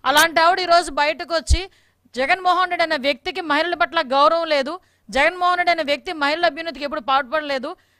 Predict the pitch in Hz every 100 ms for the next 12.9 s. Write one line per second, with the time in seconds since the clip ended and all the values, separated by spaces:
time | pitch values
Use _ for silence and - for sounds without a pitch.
0 | _ 226 311 370 359 359 359 339 302 311
1 | - 320 320 359 339 349 339 311 294 330
2 | 349 330 285 311 294 269 320 339 349 330
3 | 320 311 254 269 302 311 294 262 294 -
4 | _ _ - 294 370 359 311 320 285 330
5 | 370 339 359 339 339 294 294 247 320 311
6 | 285 359 - 285 339 - 359 349 247 -
7 | 415 - _ _ _ 247 311 359 403 247
8 | _ _ 202 220 349 392 381 370 - 392
9 | 403 - _ 311 302 349 339 330 370 381
10 | - - 262 269 311 359 349 339 330 311
11 | 311 294 320 330 311 302 320 294 302 302
12 | - 285 285 269 254 247 233 214 214